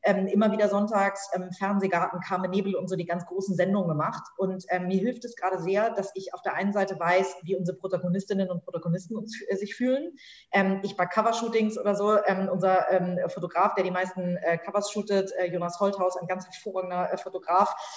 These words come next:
äh, kann damit umgehen, dass ich ganz viel reinrede, weil ich eben auf der anderen Seite auch schon ganz häufig stand. Ähm, ich weiß, was wichtig ist in der Maske. Ich weiß, äh, was für St-, wie Stories erzählt werden, wie Presseanfragen funktionieren und, und, und. Also von daher, ich kenne es von der anderen Seite alles. Das hilft gerade sehr.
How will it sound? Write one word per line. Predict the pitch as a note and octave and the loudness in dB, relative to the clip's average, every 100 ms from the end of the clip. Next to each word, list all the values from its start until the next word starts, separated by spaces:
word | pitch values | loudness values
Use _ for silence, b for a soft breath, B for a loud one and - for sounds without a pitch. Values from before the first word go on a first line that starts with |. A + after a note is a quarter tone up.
| B | B
äh, | - G3 | 4 6
kann | - B3+ | 6 6
damit | B3 A3+ A#3 | 8 6 6
umgehen, | D4 E4+ G3+ | 4 6 4
dass | F#3+ - | 4 2
ich | - | 2
ganz | A3+ D#4+ | 2 2
viel | B3 A#3 | 0 4
reinrede, | A3+ C#4+ D4 F#3+ G3 A3 D#4+ - | 6 6 6 6 8 10 8 8
weil | - | 4
ich | - | 2
eben | A#3 G#3+ | -2 0
auf | - | 0
der | - | 2
anderen | - A#3+ | 4 6
Seite | G#3 G#3 G#3+ | 6 4 4
auch | B3 | 4
schon | B3 | 4
ganz | F3 E3+ | 0 0
häufig | F#3+ F#3 F#3 | 2 0 -2
stand. | - D#3+ A#3+ D4 B B B - | -2 0 0 -6 B B B 4
Ähm, | G3 G3 G3 - | 6 6 2 0
ich | A3 - | -4 6
weiß, | F#3 A3 A3 | 8 8 6
was | A3 | 0
wichtig | A#3+ - A#3 | 0 -2 -2
ist | A#3 | 0
in | A#3 | 2
der | A3+ | 4
Maske. | G#3+ - A3+ | 4 4 2
Ich | G#3 - | 2 6
weiß, | G3 A3+ - | 6 6 2
äh, | G3 E3+ | 0 2
was | A3 - | 2 2
für | A3 G#3+ | 2 2
St-, | G#3+ - - | 0 -2 -4
wie | G#3+ | -2
Stories | A3 G#3 G#3+ G#3+ | 2 4 6 4
erzählt | F#3 F#3 G3 F3+ | 2 2 2 4
werden, | F3+ F3 F#3 | 6 6 4
wie | G3 | 0
Presseanfragen | - A3+ G#3+ - F3 F3 E3+ E3 | 0 2 2 0 0 2 2 2
funktionieren | F#3+ F3 - F3 F3+ | -2 -6 -2 0 2
und, | G3 | 0
und, | F#3+ - | -2 0
und. | G#3 A#3+ - | 2 2 0
Also | F#3+ | -2
von | - G3 | -2 2
daher, | G3 G3 | 4 4
ich | - | 4
kenne | - A3 | 0 -2
es | - | 2
von | G3 | 2
der | G3 | 2
anderen | G#3+ A#3 E3+ | 2 0 2
Seite | D#3+ D3+ - | 0 0 -2
alles. | E3+ F3+ | -2 -4
Das | - | -4
hilft | - A3 A3 | -2 -2 0
gerade | F#3+ F3 | 2 2
sehr. | D#3+ F3 A3+ D4+ | 2 2 2 -2